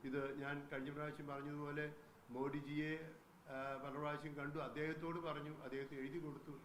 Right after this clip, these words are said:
ആ, ഭാരതത്തിൻ്റെ രാഷ്ട്ര നിർമ്മിതിക്ക് ആനുപാതികമായി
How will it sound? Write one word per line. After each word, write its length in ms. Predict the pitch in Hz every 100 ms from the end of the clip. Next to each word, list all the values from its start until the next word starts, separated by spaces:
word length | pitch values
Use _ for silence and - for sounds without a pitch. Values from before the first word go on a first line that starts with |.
| - - -
ആ, 100 | 123 120 120 120 120 131 - 110
ഭാരതത്തിൻ്റെ 640 | 131 147 170 180 170 175
രാഷ്ട്ര 400 | 175 151 151 -
നിർമ്മിതിക്ക് 560 | 170 160 160 165 165 160
ആനുപാതികമായി 920 | 139 143 156 156 156 160 160 151 165